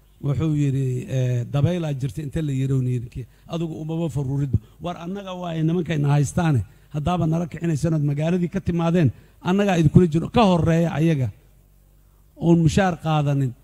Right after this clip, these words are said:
oon ciidan ahayn, oo wixii loo baahnay aan haysanin, ee naftooda keenay, qorogooda inta kala soo baxay, xaska ay shalay shabaab uga xeraysteen, maanta daba socdoo lugaynayo socda. Oon mushaar lahayn,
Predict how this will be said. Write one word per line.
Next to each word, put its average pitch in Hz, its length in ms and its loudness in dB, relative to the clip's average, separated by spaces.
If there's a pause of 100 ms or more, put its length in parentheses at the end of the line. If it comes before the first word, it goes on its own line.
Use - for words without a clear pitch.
(140)
oon 160 200 -4
ciidan 175 320 2
ahayn, 147 380 6 (360)
oo 175 200 4
wixii 185 260 -2
loo 175 180 -2
baahnay 165 380 -2
aan 170 140 -2
haysanin, 143 540 0 (280)
ee 180 140 0
naftooda 185 480 4
keenay, 160 340 0
qorogooda 185 580 4 (400)
inta 160 220 0
kala 190 180 -2
soo 190 180 -4
baxay, 143 240 -6
xaska 175 340 -6
ay 160 60 -4
shalay 175 260 -6
shabaab 170 300 -8
uga 170 160 -8
xeraysteen, 156 460 -4 (260)
maanta 180 340 0
daba 156 220 0
socdoo 165 320 2
lugaynayo 165 600 6
socda. 131 340 -8 (3000)
Oon 190 320 -2 (420)
mushaar 170 380 -4
lahayn, 151 340 2